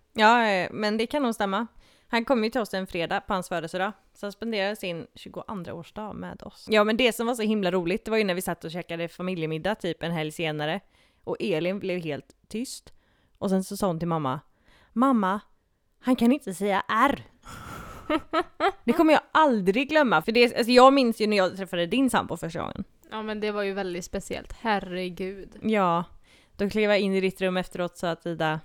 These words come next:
Speaker 1: han får hålla i.
Speaker 2: Ja, men jag minns så här att jag vågade egentligen inte ta hem han. Man hade ju rest ända från Fjällbacka
Speaker 1: Ja, just
Speaker 2: för
Speaker 1: det.
Speaker 2: att träffa mig.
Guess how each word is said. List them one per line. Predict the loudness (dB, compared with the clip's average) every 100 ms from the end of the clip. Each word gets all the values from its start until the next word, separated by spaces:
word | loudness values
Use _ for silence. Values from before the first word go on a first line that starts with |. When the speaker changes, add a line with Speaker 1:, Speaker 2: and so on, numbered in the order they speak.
| -12 -20 -20 -20 -20 _
Speaker 1:
han | -10 -8
får | -4
hålla | -4 -2 -4 -6
i. | -6
Speaker 2:
Ja, | -2
men | 0
jag | 2
minns | 2 0 0
så | 4
här | 6 6
att | 4 0
jag | 0 0 2
vågade | 0 -2 -2
egentligen | -4 -6
inte | -6
ta | -6
hem | -4 -6 -6
han. | -6 -6 -4
Man | -4
hade | -2 -2
ju | -4
rest | -4 -6 -8 -8
ända | -6 -4 -6 -8
från | -8 -14
Fjällbacka | -8 -8 -8 -12 -18 -8 -8 -8
Speaker 1:
Ja, | -10 -8
just | -6 -8 -8
Speaker 2:
för | -8
Speaker 1:
det. |
Speaker 2:
att | -6
träffa | -6 -2 -2
mig. | -2 -4 -10